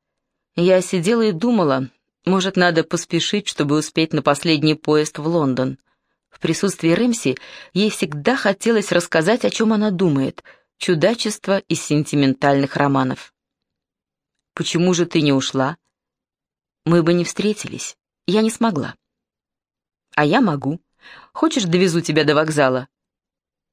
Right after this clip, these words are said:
«Я не уверена, что приняла правильное решение». «Мне кажется, ты его так и не приняла». «Приняла. Ведь я здесь, верно?»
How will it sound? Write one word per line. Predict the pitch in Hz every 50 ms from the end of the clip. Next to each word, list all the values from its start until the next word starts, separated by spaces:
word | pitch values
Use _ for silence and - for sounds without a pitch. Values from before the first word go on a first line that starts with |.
| _ _ _ _ _ _ _ - -
«Я | 156 160 160 151 151
не | 151 156 156 156
уверена, | 160 151 143 156 170 175 208 214 220 208
что | - - - 160 151
приняла | - - 151 156 147 143 143 139
правильное | - 156 147 143 135 131 135 139 135 135
решение». | 135 147 - - - 139 135 135 131 113 98 - _ _ _ _ _ _ _ _ _ _ _ _ _ _ _ _ _ _ _ - 226
«Мне | 233 254 254
кажется, | - 269 262 247 226 220 - - - 208
ты | - _ - 226
его | 226 220 196 202 196
так | - - 190 196 - 185
и | 170
не | 165 160
приняла». | - - 156 147 151 147 139 127 107 95 - _ _ _ _ _ _ _ _ _ _ _ _ _ _ _ _ _ -
«Приняла. | - 175 190 190 190 185 185 170 131 - _ _ _ _ _ _ _ _ _ _ _ _ _
Ведь | - 156 160 - -
я | 147 143 139
здесь, | 135 147 180 208 - -
верно?» | 135 143 160 170 165 139 127 143